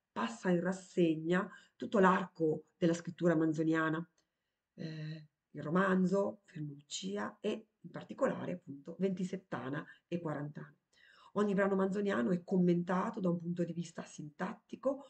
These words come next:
morfosintattico, con osservazione anche in merito alla testualità. Bricchi evidenzia come Manzoni sia stato il primo ad affermare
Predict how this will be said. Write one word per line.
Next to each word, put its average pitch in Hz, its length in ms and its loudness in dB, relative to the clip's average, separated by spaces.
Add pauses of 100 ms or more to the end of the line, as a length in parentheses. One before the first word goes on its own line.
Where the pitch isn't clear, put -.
(220)
morfosintattico, 180 1400 -6
con 240 180 -2
osservazione 180 880 -4
anche 170 440 -12 (180)
in 233 140 -2
merito 175 320 -4
alla 165 300 -6 (100)
testualità. 160 920 -2 (1600)
Bricchi 285 460 -2
evidenzia 160 580 -6
come 165 440 -2
Manzoni 220 440 0
sia - 160 -6
stato 180 240 -4
il 175 140 2
primo 262 420 -2
ad 180 160 -2
affermare 175 680 -2